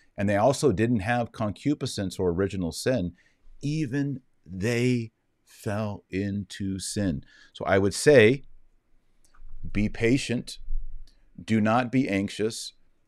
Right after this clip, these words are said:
and as a father, the most important thing you can do is be legit. Truly pray, truly teach, pray your rosary every night with your kids, catechize your kids,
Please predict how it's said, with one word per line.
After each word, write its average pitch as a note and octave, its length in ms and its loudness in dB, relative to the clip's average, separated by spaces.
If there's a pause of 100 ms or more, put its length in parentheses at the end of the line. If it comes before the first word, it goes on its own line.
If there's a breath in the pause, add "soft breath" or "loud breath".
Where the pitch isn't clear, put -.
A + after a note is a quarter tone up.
and G#2+ 140 0
as G#2 160 2
a F#2 80 -2
father, G#2+ 680 2 (200)
the E2+ 80 -6
most F#2+ 280 -2
important A2+ 480 -2
thing G#2 200 -2
you G2+ 120 -4
can G#2+ 220 -6
do D2+ 400 -6
is D2 160 -10
be E2+ 500 -2 (220)
legit. D#2 560 -8 (2500)
Truly G#2+ 400 0
pray, F2 520 0 (520)
truly G#2+ 460 0
teach, - 520 -6 (360)
pray F#2+ 260 0
your A2 100 2
rosary G#2 520 2
every F#2+ 220 0
night G2 200 -2
with F#2 120 -8
your G#2+ 100 -6
kids, E2+ 500 -6 (500)
catechize G2+ 800 -2
your F2+ 140 -4
kids, - 720 -12